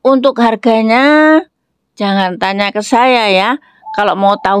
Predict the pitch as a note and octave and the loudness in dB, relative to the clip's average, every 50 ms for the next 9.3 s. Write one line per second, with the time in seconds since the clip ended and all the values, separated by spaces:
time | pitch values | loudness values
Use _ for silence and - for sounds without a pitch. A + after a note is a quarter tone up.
0 | G3 F#3+ F#3+ F#3 F3+ F3+ E3+ - F#3+ F3+ E3+ D#3+ D#3+ E3+ F#3 G3+ G3 - F#3 F3 | 0 0 0 0 0 -2 -4 -6 -8 -6 -4 -2 -2 -2 -4 -6 -6 -8 -10 -6
1 | E3+ F3+ E3 _ - F#3 F3 - - F3 - A#2 F3 E3 - F3+ F3 F3 F3 F3 | -4 -4 -6 _ -10 -12 -12 -12 -6 -4 -2 -2 -2 -4 -8 -12 -10 -8 -6 -4
2 | F3 E3+ E3 E3 E3 F#3+ A3 - - - G3 G#3+ _ - F#3+ F#3 - - F#3+ F#3+ | -2 0 0 2 2 0 -2 -2 -6 -8 -8 -8 _ -8 -8 -8 -8 -12 -12 -12
3 | F#3+ F#3+ G3 _ _ _ _ _ _ _ _ _ - F#3 G3 G3 F#3+ F#3+ F#3 F#3 | -12 -12 -14 _ _ _ _ _ _ _ _ _ -8 -4 -2 -2 0 0 0 0
4 | F#3 F#3 F#3 F#3+ - G#3 G3+ G3 G3 F#3+ F#3 F3+ F3+ F3+ F#3+ G#3 G#3+ G3 F#3 F3+ | -2 -2 -4 -4 -4 -4 -4 -2 -2 -4 -4 -2 -4 -4 -4 -4 -2 -2 -2 -2
5 | F3 F3 F3 - - F#3+ - - F#3+ F3+ F3+ F3+ F#3 F3+ - - F#3 F#3 F3+ - | -2 -4 -4 -4 -6 -6 -4 -4 -2 -2 0 0 -2 0 -2 -2 -4 -4 -4 -4
6 | - F#3+ G3 - - G3 F#3 F3 E3 F3 G3 A#3 _ _ _ _ _ _ _ _ | -4 -6 -6 -4 -4 -4 -4 -2 -4 -4 -6 -6 _ _ _ _ _ _ _ _
7 | _ _ _ _ _ _ - A3 G#3+ G#3+ G#3+ G#3 G#3 G#3 G#3 G#3 G#3 G#3 - - | _ _ _ _ _ _ -4 -4 -4 -2 -2 -2 -2 0 -2 -2 -2 -6 -2 -2
8 | A#3 A#3 A#3 A3 - G#3+ G#3 G#3 G#3 G3+ G3 G#3+ - - - G3 F#3 F3 _ - | 0 0 0 -2 -2 -2 -2 0 -2 -2 -4 -4 -6 -4 -2 -2 -2 -4 _ -12
9 | F3+ F3 F#3 A3+ B3 | -10 -6 -6 -6 -8